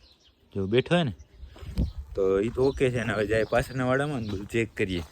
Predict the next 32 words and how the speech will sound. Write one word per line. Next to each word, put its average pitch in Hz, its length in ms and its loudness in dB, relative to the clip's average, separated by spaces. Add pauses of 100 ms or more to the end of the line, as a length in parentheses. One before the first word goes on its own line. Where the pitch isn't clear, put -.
(480)
તો - 120 0
હવે 135 160 8
છે 151 100 6
આપણે 151 200 6
અહીંયા 131 200 2
પાછળના 147 360 2
વાડામાં 151 280 4
આવી 170 180 2
ગયા 120 120 4
હતા. 151 140 -4 (420)
અને 113 220 4 (240)
જોઈ 131 160 12
શકો 110 240 6
છો 101 80 4
અહીંયા 127 320 4
આપણે 92 220 6
આ 95 120 10
રતન 123 320 6
છે. 123 80 6 (300)
અને 92 180 4 (100)
રતન 110 360 6
હવે 110 180 6 (220)
જો 131 160 10
આ 107 40 8
કાંબી 113 360 8
બાંબી 113 260 4
કમ્પ્લીટ 113 340 4
ભાંગી 131 280 6
ગઈ 110 100 6
છે. 117 220 0
મારા 98 200 4
ખ્યાલથી 101 380 2